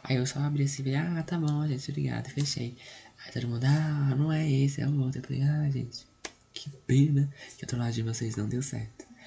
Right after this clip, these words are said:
<laughs> Que pena, né, meus amores? Não, não,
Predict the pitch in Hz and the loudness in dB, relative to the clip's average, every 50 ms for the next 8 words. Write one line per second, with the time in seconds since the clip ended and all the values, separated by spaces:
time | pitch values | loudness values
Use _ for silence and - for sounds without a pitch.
0 | - - - - 131 131 135 127 117 113 143 147 147 156 151 139 139 139 135 135 | -20 -14 -8 -2 0 2 2 2 2 2 2 2 4 2 2 2 2 2 2 0
1 | 135 120 113 101 98 107 - - - - - - - - - - - - - - | -2 -2 -2 -6 -6 -6 -8 -12 -18 -20 -20 -14 -10 -6 -6 -6 -6 -6 -8 -14
2 | - _ - - - _ - - - - - - 659 - - - 679 - - - | -18 _ -20 -20 -20 _ -20 -16 -16 -8 -4 -4 -4 -4 -4 -6 -8 -8 -8 -6
3 | - 311 - - - - - - - 403 - - - - - - - - - - | -8 -8 -6 -8 -12 -14 -14 -14 -16 -18 -18 -18 -18 -18 -20 -18 -16 -16 -16 -14
4 | - - - - _ _ - - - - - 185 190 - - - - - - - | -16 -18 -20 -20 _ _ -20 -18 -6 -2 0 0 0 -2 -8 -10 -12 -14 -8 -2
5 | - - - - - 104 101 104 101 95 101 98 104 107 104 101 101 98 92 92 | 2 2 2 4 4 2 4 4 4 2 2 2 0 0 -2 -2 0 0 0 0
6 | 92 92 101 101 98 95 92 87 - 95 101 101 101 101 107 | 0 0 0 0 2 2 0 0 0 -2 -2 -2 -2 -2 -4